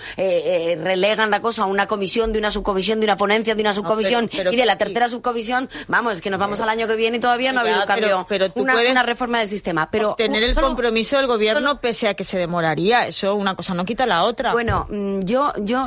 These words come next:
Speaker 1: mm, voy a intentar elevarme, no sé si llegando a la estratosfera o no, pero voy a intentar elevarme un poco y creo que, eh, hay una parte, mm, que creo que, que, que es importante. Eh, mm, ¿por qué Casado hoy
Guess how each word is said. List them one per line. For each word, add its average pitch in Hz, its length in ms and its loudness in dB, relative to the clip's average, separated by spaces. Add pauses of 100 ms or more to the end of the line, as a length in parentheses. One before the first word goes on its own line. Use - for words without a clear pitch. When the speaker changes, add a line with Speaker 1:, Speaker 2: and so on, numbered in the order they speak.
Speaker 1:
mm, 190 220 -4 (440)
voy 220 140 0
a - 20 2
intentar 254 280 2
elevarme, 240 420 2
no 226 100 2
sé 220 380 -2
si 214 160 -6
llegando 214 280 2
a - 20 4
la 214 60 4
estratosfera 214 680 0
o 202 60 2
no, 208 200 0
pero 170 180 0
voy 190 120 2
a 214 40 2
intentar 214 300 0
elevarme 196 420 2
un 185 100 -2
poco 220 320 -2
y 185 140 -4
creo 208 260 0
que, 196 260 0 (500)
eh, 160 260 2
hay 196 180 2
una 214 200 2
parte, 208 520 -2
mm, 151 560 -2 (360)
que 156 140 -6
creo 190 280 0
que, 165 320 0
que, 147 240 -2
que 160 160 -4
es 156 140 -2
importante. 147 640 -2 (480)
Eh, 151 300 0 (120)
mm, 120 220 -4 (140)
¿por 208 220 0
qué 254 200 0
Casado 214 500 0
hoy 196 360 0